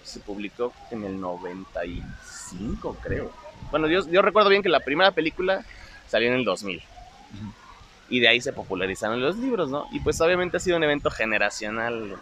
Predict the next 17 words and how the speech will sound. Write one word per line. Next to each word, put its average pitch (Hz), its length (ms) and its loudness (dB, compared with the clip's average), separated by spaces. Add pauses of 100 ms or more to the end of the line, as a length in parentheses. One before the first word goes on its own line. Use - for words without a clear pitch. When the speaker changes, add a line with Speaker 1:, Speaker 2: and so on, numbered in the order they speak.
Speaker 1:
masivo, 95 580 -6
¿no? 87 140 -12 (1300)
Y 131 120 2
obviamente 135 300 4
como 110 160 -2
yo 135 140 4
crecí, 151 560 -2
mi 123 120 2
hábito 127 240 2
de 117 100 4
la 107 100 4
lectura 120 420 0
pues - 300 -6
nació 104 420 0
por 110 300 -2
Harry 107 220 0
Potter. 123 380 -6